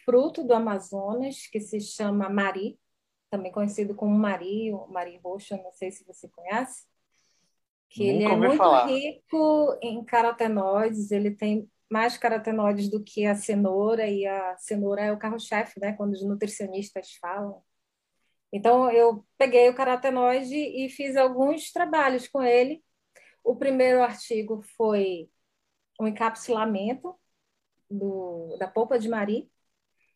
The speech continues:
Speaker 1: com proteínas vegetais. E esse segundo agora foi, é, o tratamento térmico, diferentes tratamentos térmicos,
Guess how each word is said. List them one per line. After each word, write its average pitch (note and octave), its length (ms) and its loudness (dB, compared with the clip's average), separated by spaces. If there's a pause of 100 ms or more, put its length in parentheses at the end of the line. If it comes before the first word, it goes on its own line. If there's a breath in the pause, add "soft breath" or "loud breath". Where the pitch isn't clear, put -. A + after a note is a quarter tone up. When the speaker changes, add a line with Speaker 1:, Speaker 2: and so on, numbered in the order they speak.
(220)
Speaker 1:
com G#3+ 320 0
proteínas A#3 560 0
vegetais. - 840 -6 (500)
E A#3 360 0
esse A3 260 -2
segundo A#3 460 -6
agora B3 580 0 (440 soft breath)
foi, B3 760 6
é, A3 440 0
o - 40 -12
tratamento B3 580 -2
térmico, C4 580 0
diferentes B3 480 0
tratamentos B3+ 580 -6
térmicos, B3+ 800 -6